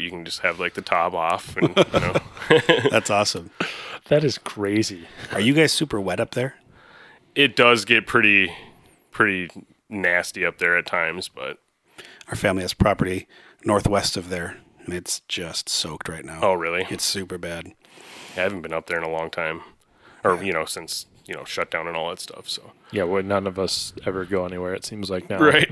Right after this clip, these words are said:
Speaker 1: <laughs>
Speaker 3: Yeah.
Speaker 1: This was
Speaker 2: We
Speaker 1: just
Speaker 2: went
Speaker 1: a
Speaker 2: up
Speaker 1: good
Speaker 2: to
Speaker 1: way
Speaker 2: the
Speaker 1: for me to get out of the house, honestly. I was like, "Yeah." <laughs>
Speaker 3: Yeah, well, we, we invited you here. We didn't, you know,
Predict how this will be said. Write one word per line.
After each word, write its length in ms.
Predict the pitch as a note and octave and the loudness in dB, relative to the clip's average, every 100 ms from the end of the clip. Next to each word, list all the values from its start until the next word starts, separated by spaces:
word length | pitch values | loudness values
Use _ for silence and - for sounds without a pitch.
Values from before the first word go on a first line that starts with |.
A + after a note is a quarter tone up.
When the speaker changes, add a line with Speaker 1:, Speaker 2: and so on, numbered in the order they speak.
| D3 | 6
Speaker 1:
<laughs> 40 | - F3+ - C#3+ - - - - - | 8 6 4 0 -4 -14 -18 -18 -14
Speaker 3:
Yeah. 100 | A2+ - | -8 4
Speaker 1:
This 220 | C#3 - | 4 6
was 80 | F3+ | 6
Speaker 2:
We 60 | - | 8
Speaker 1:
just 20 | |
Speaker 2:
went 120 | C#3 | 8
Speaker 1:
a 20 | |
Speaker 2:
up 40 | B2 | 6
Speaker 1:
good 80 | B2 | 8
Speaker 2:
to 60 | |
Speaker 1:
way 80 | A#2+ | 8
Speaker 2:
the 40 | A#2 | 8
Speaker 1:
for 120 | A#2+ | 6
me 140 | A2+ | 6
to 80 | A2 | 6
get 140 | G#2+ G#2+ | 6 6
out 140 | G2 | 6
of 60 | F#2 | 4
the 80 | |
house, 340 | F2 A#2+ A2+ - | 6 6 6 4
honestly. 420 | G2+ A2+ - F#2+ | 4 4 2 4
I 80 | F#2 | 6
was 140 | G#2+ | 6
like, 160 | F2 D#2 - | 4 0 0
"Yeah." 360 | G2 F#3 A3+ E3+ - | 6 8 8 6 6
<laughs> 720 | D#3 F#3+ - F#3 F#3 - - | 6 6 8 8 6 4 4
Speaker 3:
Yeah, 220 | D3 F3 | 6 10
well, 200 | D3+ D3+ | 10 10
we, 160 | D#3 B2+ C3+ - | 8 6 -4 4
we 120 | C#3+ | 6
invited 340 | B2+ B2 C#3 | 8 8 10
you 160 | B2 A#2 | 8 8
here. 200 | A2 A#2 | 8 6
We 160 | A#2+ A#2 | 8 6
didn't, 280 | A2+ A2 - | 4 0 -4
you 120 | A2+ | -4
know, 180 | F#2 | -4